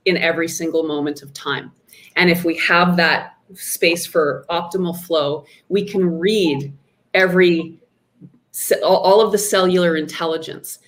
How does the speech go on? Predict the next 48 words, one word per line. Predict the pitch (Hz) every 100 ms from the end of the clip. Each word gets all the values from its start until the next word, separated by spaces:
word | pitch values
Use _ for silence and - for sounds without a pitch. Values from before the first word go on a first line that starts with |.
| _
So | - 180
through | 180 240
the | 240
heart | 214 185 -
pumping | 185 175 175
the | 165
blood | 147 165 165
and | 160
the | 156
oxygen | 160 175 180 165 165
to | 175
each | 170 -
and | 165
every | 156 156
cell, | - 151 151 156 - _ -
it | 175
reaches | 202 196 190
the | 175
cell, | 170 165 156 139
that | 175 180 180
cell | 190 165
gives | 175 165 -
the | 170
brain | 165 165
information | 160 165 165 160 - 160
so | 170
that | 160 170
we | 180
respond | 175 170 - - 170 170 170 170 - _ _
appropriately | 175 - 214 196 196 170 - 165
in | 165
every | 160 165
single | - 160 156
moment. | 175 156 135
So | 170
when | 160 160
we | 180
have | 185 214
those | 233 208
adhesions | 185 - 220 247 190 160
or | 160
that | 160 -
scar | - 165 190
tissue | 190 190 180 143
blocking | 160 165 175 175 151 151 _ _ -
flow | - 185 180
to | 160
cells, | - 196 196 156 156